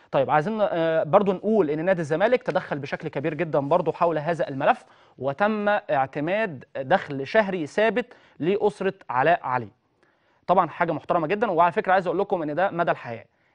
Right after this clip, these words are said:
يعني هو دخل مدى الحياة لأرس-، لأسرة اللاعب، آه، علاء علي. واتوقع ان هي بادرة برضو محترمة من المستشار مرتضى منصور انه، آه، قرر ان يكون في دخل، آه، لأسرة اللاعب،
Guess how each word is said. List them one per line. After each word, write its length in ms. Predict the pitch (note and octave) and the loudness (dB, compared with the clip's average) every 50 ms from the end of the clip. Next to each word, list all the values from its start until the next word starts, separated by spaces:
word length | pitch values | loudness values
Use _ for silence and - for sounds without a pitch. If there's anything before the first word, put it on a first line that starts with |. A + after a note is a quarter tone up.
| - - | -8 -4
يعني 300 | C3+ C#3 C#3+ C#3 C#3 C3+ | -4 -2 -2 -4 -6 -6
هو 320 | C3 D3+ E3 E3+ E3 C#3+ | -2 0 2 2 2 2
دخل 280 | C3+ E3+ F3 - D3+ C#3+ | 0 -2 -4 -4 -6 -6
مدى 180 | D#3 E3 D#3 | -4 -4 -4
الحياة 320 | C#3+ - - C3 D#3 F3+ F#3 | -6 -6 -6 -4 -2 -2 -2
لأرس-، 400 | D#3+ C3+ C3+ C3+ - - - C#3+ | -2 -4 -8 -10 -14 -14 -10 -8
لأسرة 480 | C#3 C#3 C#3+ - E3+ - E3+ C#3 - | -6 -6 -4 -6 -6 -6 -6 -8 -8
اللاعب، 340 | C#3 C3+ D3+ - E3+ D#3+ D3+ - - _ _ _ _ - - - | -4 0 2 2 2 2 -2 -4 -10 _ _ _ _ -14 -6 -2
آه، 80 | C3+ | 0
علاء 240 | C3 B2+ C3 D#3 E3 | 4 4 4 4 6
علي. 280 | D#3 D#3+ G3+ A#3 B3 - - _ _ - | 6 4 4 4 2 -8 -12 _ _ -4
واتوقع 440 | - D3 C#3+ - F#3 - - - F3+ | -2 -2 2 4 4 4 4 4 0
ان 80 | F3 F#3 | 2 2
هي 80 | F#3+ | 2
بادرة 240 | E3 D3+ C#3+ F3+ F3+ | 2 2 2 2 4
برضو 240 | E3 F3 E3+ D3+ D3+ | 4 2 0 0 -4
محترمة 380 | C3+ B2+ - - F#3+ G#3+ G3+ F3+ | -6 -6 -4 -2 0 0 0 0
من 60 | D#3 | -2
المستشار 400 | D3 C#3+ - - C#3 - D#3+ D3+ | -4 -6 -8 -10 -6 -4 -2 -2
مرتضى 300 | D3 C3+ - D#3 D3 C#3+ | -2 -4 -6 -4 -4 -4
منصور 500 | C#3 C3 B2 - F#3+ G#3+ A3 - - F#3 | -4 -6 -8 -2 2 2 2 2 0 -4
انه، 280 | G3 G3 G3 G3 F#3 - _ - | -4 -4 -4 -4 -6 -6 _ -2
آه، 80 | D#3+ D3+ | 0 0
قرر 460 | D3 - G#3 G#3+ F#3 D#3 C3+ C3 B2+ - _ - | 2 6 4 4 6 4 -2 -4 -6 -10 _ -8
ان 140 | D3+ E3 D#3 | -6 -6 -4
يكون 300 | D3+ C#3+ C#3+ E3+ E3+ D#3 | -6 -6 -6 -6 -8 -8
في 260 | - - F3+ F3 - _ _ _ _ _ _ | -6 -6 -6 -6 -8 _ _ _ _ _ _
دخل، 440 | C#3 B2+ E3 - - - B2 B2 B2 - - | 0 2 2 2 2 -4 -12 -12 -12 -10 -8
آه، 220 | C#3 C3+ C3+ C3 | -6 -4 -4 -4
لأسرة 580 | C3 C#3 D3+ E3 E3 - - F3+ - D#3 D3 C#3 - | -4 -4 -4 -4 -4 -4 -6 -6 -6 -6 -8 -8 -6
اللاعب، 380 | C#3+ C3+ D3 G3 A3 A#3 B3+ | -6 -2 4 6 6 6 6